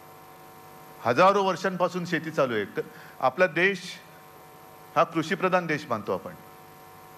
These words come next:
आणि कृषीप्रधान देश म्हटल्यानंतर शेतीवरती जर काही खरं संकट आलं, शेतीसमोर आव्हान आलं तर हातपाय गाळून नाही चालणार. जर इतर व्यवसायात आणि इतर क्षेत्रामध्ये नवीन नवीन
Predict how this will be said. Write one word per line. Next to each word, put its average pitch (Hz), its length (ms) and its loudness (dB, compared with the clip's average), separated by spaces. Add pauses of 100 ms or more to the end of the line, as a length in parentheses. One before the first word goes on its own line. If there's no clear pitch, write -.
आणि 135 140 2
कृषीप्रधान 180 640 2
देश 175 220 0
म्हटल्यानंतर 165 560 0
शेतीवरती 175 600 -2
जर 170 140 2
काही 170 240 0
खरं 156 140 0
संकट 156 420 -2
आलं, 104 320 -2 (300)
शेतीसमोर 160 440 -2
आव्हान 135 360 2
आलं 110 340 -2 (380)
तर 190 60 4
हातपाय 147 360 2
गाळून 202 240 0
नाही 233 120 -2
चालणार. 127 280 -6 (880)
जर 147 220 4
इतर 196 320 2
व्यवसायात 185 440 2
आणि 180 180 0
इतर 175 220 0
क्षेत्रामध्ये 160 720 0
नवीन 151 300 0
नवीन 180 200 -2